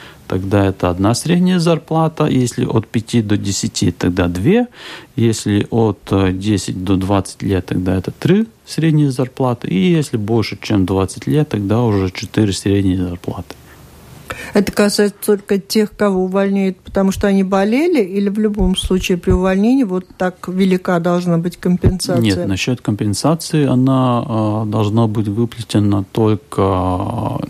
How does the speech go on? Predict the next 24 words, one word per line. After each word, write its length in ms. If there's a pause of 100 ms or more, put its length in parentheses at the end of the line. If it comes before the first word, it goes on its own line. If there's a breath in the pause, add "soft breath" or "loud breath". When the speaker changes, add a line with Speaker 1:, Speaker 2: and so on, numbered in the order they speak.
(140)
Speaker 1:
ну, 240 (120)
не 140
в 40
всех 260
случаях. 560 (520 loud breath)
Э, 300
например, 720
если 280
работник 560
увольняется 580
по 160
собственному 720
желанию, 640 (180)
тогда 320
никакой 480
компенсации 720
не 80
полю-, 300 (100)
не 180
получает. 720 (560 loud breath)
Если, 440
э, 280
увольняется, 800
как 200